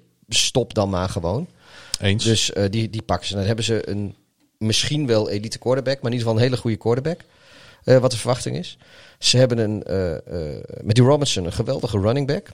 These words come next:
Speaker 1: op een, eh, op een
Speaker 2: Mhm.
Speaker 1: hele goedkope, eh, eh, rookie contract.
Speaker 2: Ja.
Speaker 1: Ze hebben best goede receivers.
Speaker 2: Zeker.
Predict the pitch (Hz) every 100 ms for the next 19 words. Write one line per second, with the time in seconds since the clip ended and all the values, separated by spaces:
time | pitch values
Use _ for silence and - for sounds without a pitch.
0 | - - 117 110 104 95 82 - 107 104
1 | 135 151 107 120 110 104 92 120 117 _
2 | 85 80 62 - _ - 92 101 131 143
3 | 147 - 165 - - 127 - _ _ _
4 | _ _ _ _ _ - - - - 120
5 | 123 95 104 202 196 - 127 104 90 -
6 | 139 156 185 - - - - 139 190 92